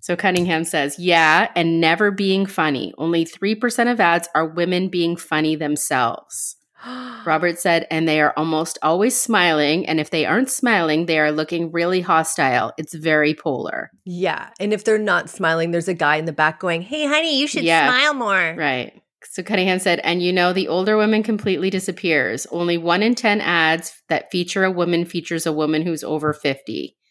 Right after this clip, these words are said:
Speaker 1: It's a huge missed opportunity. Also, older women are fed up with looking at marketing that just features women under thirty." Uh, yeah. Then this is part of the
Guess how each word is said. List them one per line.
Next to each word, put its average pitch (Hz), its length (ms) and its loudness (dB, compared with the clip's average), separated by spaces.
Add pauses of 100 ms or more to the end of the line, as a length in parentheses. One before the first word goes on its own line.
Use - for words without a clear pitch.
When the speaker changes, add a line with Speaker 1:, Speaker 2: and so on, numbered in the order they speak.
(640)
Speaker 1:
It's 170 160 -2
a 165 60 0
huge 214 340 0
missed 220 180 0
opportunity. 190 720 2
Also, 175 560 0
older 180 380 0
women 196 320 2
are 170 120 2
fed 165 280 0
up 156 180 0
with 160 160 -4
looking 165 320 -2
at 151 140 0
marketing 147 460 0
that 143 120 -4
just - 220 -8
features 147 400 -8
women 143 240 -2
under 127 200 -8
thirty." - 480 -12 (240)
Uh, 151 300 2
yeah. 147 220 0 (280)
Then 185 140 2
this 220 180 0
is 233 80 -2
part 220 280 2
of 208 100 -2
the 202 420 2